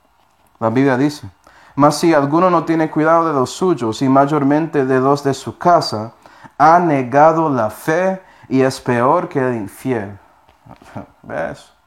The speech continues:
Provee para su casa y eso incluye protegiendo su familia. ¿Sí, va? Eso no incluye atacando ofensivamente, pero si alguien trata de, por ejemplo, entrar a tu casa y robar o atacar a su familia, claro que vas a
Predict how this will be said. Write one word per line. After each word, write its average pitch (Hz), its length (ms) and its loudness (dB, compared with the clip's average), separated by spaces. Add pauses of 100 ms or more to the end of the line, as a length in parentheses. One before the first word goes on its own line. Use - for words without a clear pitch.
(1080)
Provee 143 540 0
para 147 220 2
su - 240 -10
casa 151 360 0
y 117 120 -4
eso 131 320 -6
incluye 143 560 -6
protegiendo 127 920 -6
su 117 220 -12
familia. 104 720 -8 (1000)
¿Sí, - 60 -20
va? 107 300 -18 (1040)
Eso 131 260 -4
no 160 180 4
incluye 151 640 -2
atacando 143 720 2
ofensivamente, 131 1500 -2 (380)
pero 151 180 0
si 147 220 -2
alguien 170 340 2
trata 165 380 2
de, 151 180 0
por 143 200 -4
ejemplo, 147 320 -2
entrar 147 280 -4
a - 60 -16
tu 131 160 -8
casa 156 580 2
y 127 120 -4
robar 123 400 0
o 139 80 2
atacar 139 320 -6
a 139 40 -6
su 139 140 -10
familia, 135 480 -4
claro 156 260 -2
que 143 120 -6
vas 147 260 0
a 131 280 -2